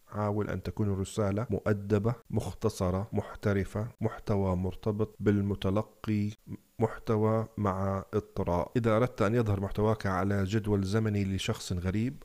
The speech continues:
راسله على الخاص. إذا أردت أن تقف الترويج لمنافسيك، قم بإبطال خيار مشاهدة حسابات مماثلة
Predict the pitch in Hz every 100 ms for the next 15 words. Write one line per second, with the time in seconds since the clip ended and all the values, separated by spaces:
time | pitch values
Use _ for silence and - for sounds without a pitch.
0 | 107 98 87 123 117 101 113 120 110 90
1 | 101 98 - - - - - - - -
2 | 101 101 117 - 104 95 98 98 98 -
3 | - 107 - - - - - 95 95 101
4 | 104 92 87 - - 98 95 95 92 92
5 | - 104 - - - 113 101 - - 113
6 | 104 - 104 110 104 98 - 104 101 101
7 | - 95 101 95 107 - 98 90 107 107
8 | - 120 143